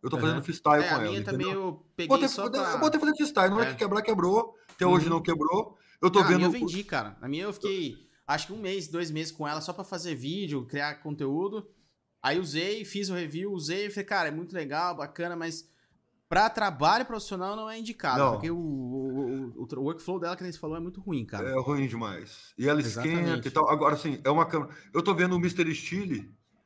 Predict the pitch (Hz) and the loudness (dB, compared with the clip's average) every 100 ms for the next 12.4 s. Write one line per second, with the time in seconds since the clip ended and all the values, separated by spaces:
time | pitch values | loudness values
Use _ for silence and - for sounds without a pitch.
0 | _ - 139 170 170 196 147 156 147 180 | _ -2 4 4 6 4 4 2 4 2
1 | 175 151 135 175 196 151 - - 131 131 | 4 0 2 0 2 0 -2 -4 0 2
2 | 143 135 143 - 175 175 170 170 175 175 | 2 -2 -4 -4 -6 -2 2 2 2 0
3 | 185 165 117 107 104 - - - - - | 0 0 0 -4 -8 -14 -20 -20 -16 0
4 | 269 269 262 254 233 208 185 180 175 214 | 2 4 2 2 2 6 6 6 2 2
5 | 202 117 104 - 131 180 170 160 165 170 | 2 0 -4 -6 2 4 6 4 4 2
6 | 131 110 190 190 240 254 233 214 202 196 | 0 8 8 10 6 8 6 6 4 4
7 | 196 165 127 107 101 131 151 208 165 160 | 2 0 -2 -4 -2 -2 0 2 2 2
8 | 165 175 143 117 101 104 _ _ _ _ | 2 0 0 -6 -10 -14 _ _ _ _
9 | 117 117 135 135 135 - 143 127 151 139 | -8 0 4 4 0 -4 -4 -2 -2 -2
10 | 143 175 156 156 175 175 165 170 190 180 | 0 0 2 2 2 -2 -4 -4 -4 -6
11 | - _ 117 139 151 156 131 - 131 117 | -8 _ -8 -6 -2 -2 -2 -4 -10 -4
12 | 127 123 120 120 | -2 -2 -4 -10